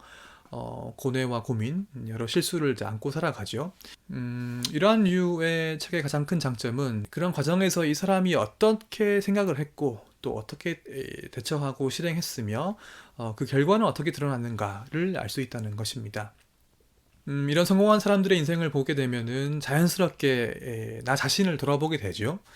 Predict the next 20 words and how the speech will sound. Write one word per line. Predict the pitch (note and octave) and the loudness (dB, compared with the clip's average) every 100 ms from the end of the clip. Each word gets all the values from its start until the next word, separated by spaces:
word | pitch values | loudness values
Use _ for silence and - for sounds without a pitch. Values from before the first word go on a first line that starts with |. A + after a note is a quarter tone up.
| - - - - - - | -20 -20 -20 -20 -20 -12
어, | C3+ A2+ A2+ A#2 A#2 - C3 | -8 -8 -8 -10 -10 -12 -10
저도 | - D3 | 2 6
이제 | A#3+ G#3+ | 8 8
어린 | D#3 G3 F#3+ F3+ D#3 | 8 8 6 2 0
시절에는 | - D#3 A#2 B2 A2+ G2+ A#2+ - | -2 0 0 0 -2 -6 -12 -14
이 | A#2 G#2+ | -6 0
위대한 | C3 E3+ D#3 | 2 2 2
인생을 | B2 C3+ B2+ A#2 | -2 -2 -4 -4
꿈꿨고, | - C#3+ A#2 - - D#3+ A3 _ _ - - - | -6 -4 -4 -4 -2 -2 -4 _ _ -16 -10 -6
뭔가 | A#2 A#2 A2+ | -4 -4 -4
이제 | - | -2
거대한 | C3 D3+ D#3 D#3+ D3+ | 2 4 4 0 -2
걸 | C3+ B2 | -2 -2
만들어내고 | A2+ A#2 B2 A#2+ A2+ A2+ A#2+ | -2 -2 -2 -2 -2 -4 -2
싶었고, | B2+ - G2+ - - A#3+ - - - - - - - | -4 -6 -10 -6 -4 -4 -8 -20 -20 -20 -20 -20 -12
어, | A#2+ A#2 A#2 | -6 -4 -2
그랬지만 | B2 D3+ G3 | -2 0 2
이제 | F#3 F3+ | 2 2
갈수록, | D#3 - A3 G3 - _ _ _ - | 2 4 4 4 0 _ _ _ -14
음, | D#3 C#3+ C#3 C3 B2+ B2+ - F3+ | -6 -4 -2 -4 -6 -8 -10 -12